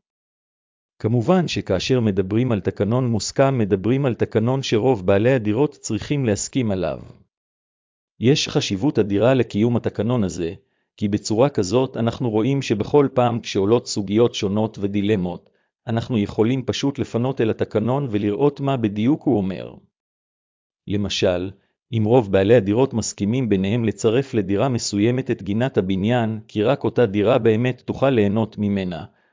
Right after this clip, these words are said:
חשוב שכל בעלי הדירות הסכימו בנקודה הזאת. במקרה הזה, אם לא תהיה הסכמה מלאה של כל בעלי הדירות, אי אפשר יהיה לבצע זאת בשטח. איזה עוד נושאים באים לידי ביטוי בתקנון?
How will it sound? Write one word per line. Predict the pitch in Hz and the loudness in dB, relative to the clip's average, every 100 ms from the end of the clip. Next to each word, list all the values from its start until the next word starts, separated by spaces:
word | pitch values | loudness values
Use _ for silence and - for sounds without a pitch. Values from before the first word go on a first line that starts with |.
| _ | _
חשוב | - 117 160 131 | -10 -2 0 -2
שכל | - 120 - 143 120 | -2 0 4 4 4
בעלי | 101 104 | 4 4
הדירות | 117 101 110 139 | 4 2 0 0
הסכימו | 113 - 143 143 117 | -4 -6 -4 -2 0
בנקודה | 104 104 107 101 95 | 0 -2 -2 2 2
הזאת. | 82 92 - - _ _ _ _ _ _ _ _ _ _ _ | 0 -8 -10 -16 _ _ _ _ _ _ _ _ _ _ _
במקרה | 104 92 87 107 117 | -6 -6 -4 4 6
הזה, | 120 92 90 92 | 6 2 -4 -4
אם | 110 101 | -4 0
לא | 110 135 | 0 0
תהיה | 101 113 | 2 4
הסכמה | 117 - 107 120 | 4 0 0 0
מלאה | 117 104 104 120 | 0 2 2 0
של | - 104 | -2 -4
כל | - 135 120 | 0 2 4
בעלי | 101 98 117 | 2 4 4
הדירות, | 104 98 110 131 - - | 2 0 -2 -2 -6 -2
אי | 120 | -2
אפשר | - - 135 113 | 0 0 2 4
יהיה | 110 | 2
לבצע | 120 95 95 - 147 | 2 0 -2 2 2
זאת | 107 101 113 | 2 0 -2
בשטח. | 101 107 - 82 - 60 - - _ _ _ _ _ _ _ _ _ _ _ | -4 -4 -4 -4 -6 -12 -16 -20 _ _ _ _ _ _ _ _ _ _ _
איזה | 120 135 135 | 0 2 4
עוד | 131 123 | 4 4
נושאים | 107 90 - 107 120 | 0 -2 -2 -2 2
באים | 98 104 110 | 2 2 0
לידי | 107 98 107 | 0 2 0
ביטוי | 98 95 92 104 | 0 -4 -2 -2
בתקנון? | 101 - - 90 101 147 175 | -2 -4 -4 -2 -2 -2 -4